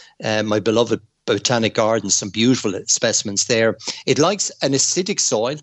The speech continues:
so an acid-based soil, so put down plenty of ericaceous compost. It needs relative shelter as well. So if it's in a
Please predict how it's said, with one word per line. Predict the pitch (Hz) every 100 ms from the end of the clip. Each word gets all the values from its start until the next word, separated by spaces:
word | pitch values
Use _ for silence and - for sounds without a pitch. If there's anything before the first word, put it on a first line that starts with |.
| _ _
so | - 123 113
an | 117 110
acid-based | 147 - 139 - - - 117 110
soil, | - 110 120
so | - -
put | 113
down | 131 131
plenty | - 135 113
of | 110
ericaceous | 107 - 120 127 -
compost. | 110 104 123 117 - - - -
It | 135
needs | 185 220 -
relative | 143 180 175 143
shelter | - 147 139 - 113
as | -
well. | 120 110
So | 98 107
if |
it's | 135 160
in | 165
a | 143